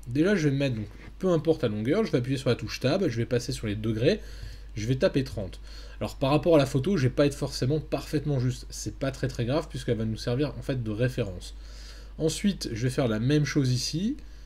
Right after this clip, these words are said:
Voilà, peu importe la longueur, et j'ai tapé quinze degrés. Voilà. Donc en gros, j'ai déjà une première partie de mon, de mon réseau qui est faite.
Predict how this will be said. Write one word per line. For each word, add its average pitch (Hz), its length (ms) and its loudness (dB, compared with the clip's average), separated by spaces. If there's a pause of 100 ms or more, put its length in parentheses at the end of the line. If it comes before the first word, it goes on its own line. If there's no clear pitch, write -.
(200)
Voilà, 113 220 0
peu 156 220 6
importe 143 320 4
la 123 80 4
longueur, 117 580 4
et 156 200 2
j'ai 107 200 -2
tapé 127 380 0 (220)
quinze 151 200 4
degrés. 101 280 0 (720)
Voilà. 107 180 -2 (540)
Donc 123 100 -2
en 165 100 8
gros, 160 280 8
j'ai 160 120 4
déjà 131 240 8
une 123 220 4
première - 460 2
partie 151 400 -4
de 135 100 0
mon, 104 400 0
de 101 120 -2
mon 120 140 0
réseau 131 240 4
qui - 120 -4
est 156 60 0
faite. - 340 -8